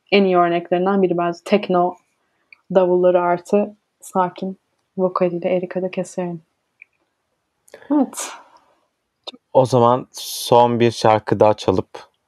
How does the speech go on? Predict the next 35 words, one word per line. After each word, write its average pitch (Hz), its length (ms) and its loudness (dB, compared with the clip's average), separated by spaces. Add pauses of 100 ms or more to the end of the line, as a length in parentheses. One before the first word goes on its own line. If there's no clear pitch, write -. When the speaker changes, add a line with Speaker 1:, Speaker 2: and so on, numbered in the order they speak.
(180)
Speaker 2:
herkese 98 520 2
hoşça 101 300 0
kal 87 300 2
diyelim. 82 220 -2 (160)
Speaker 1:
Evet. 202 340 0 (220)
Speaker 2:
Bir - 180 2 (100)
cumartesi 95 760 0
daha 95 160 4
sabah 92 540 0
onda 95 540 2 (220)
herkese 95 460 0
görüşmek 92 500 0
üzere 82 280 2
diyorum 80 300 2
ben. 95 220 0
Speaker 1:
Evet, 208 220 2
çok 226 200 0
teşekkür 202 360 2
ederim 185 320 2 (160)
beni 190 200 4
aldığın 185 340 0
için - 220 -8
yayına 185 420 -4
Utkucuğum. 208 460 -6 (300)
Speaker 2:
Ben 95 180 4
katıldığın 92 500 -2
için 95 180 -4
çok 92 220 -4
teşekkür 90 400 -2
ederim. 98 320 2
Bence 110 360 2
bu 117 80 4
yayını 117 280 4
tekrar 110 360 2
etmeliyiz. 101 600 -2